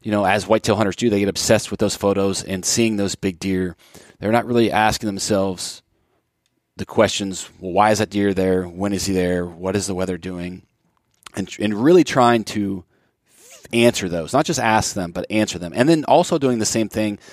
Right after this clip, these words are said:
if that deer is not on camera. Um, you know, why is he not showing up? Is he, you know, is he, is he skirting the camera? Is he gone? Did he relocate? Is he dead? Really trying to ask yourself those questions and answer them, uh, realistically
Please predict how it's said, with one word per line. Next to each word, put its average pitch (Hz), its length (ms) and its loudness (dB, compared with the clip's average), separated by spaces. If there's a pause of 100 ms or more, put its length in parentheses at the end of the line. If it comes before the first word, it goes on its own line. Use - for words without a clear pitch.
(200)
if - 140 -2
that 123 180 2
deer 123 180 4
is 117 100 0
not 127 240 4
on 104 140 0
camera. 76 420 -8 (520)
Um, 92 560 0 (200)
you 90 80 -8
know, 104 80 -4
why 95 320 0
is 123 100 0
he 127 60 -2
not 92 180 -2
showing 90 300 -6
up? 78 120 -8 (160)
Is 76 340 -10
he, 87 180 -6 (500)
you 87 100 -10
know, 85 280 -6
is 87 180 -2
he, 87 160 -8 (100)
is 87 180 -4
he 85 60 -4
skirting 110 300 0
the 101 80 -4
camera? 101 420 2
Is 87 100 -2
he 85 100 -6
gone? 95 440 4
Did 87 120 -2
he 87 100 -4
relocate? 95 540 -2
Is 90 80 0
he 82 180 -10
dead? 92 420 4 (1120)
Really 135 380 4
trying 151 260 4
to 123 140 4
ask 113 300 0
yourself 117 280 2
those 113 140 0
questions 101 480 0
and 92 200 -8
answer 101 340 2
them, 92 420 -4 (220)
uh, 92 220 0
realistically 95 840 0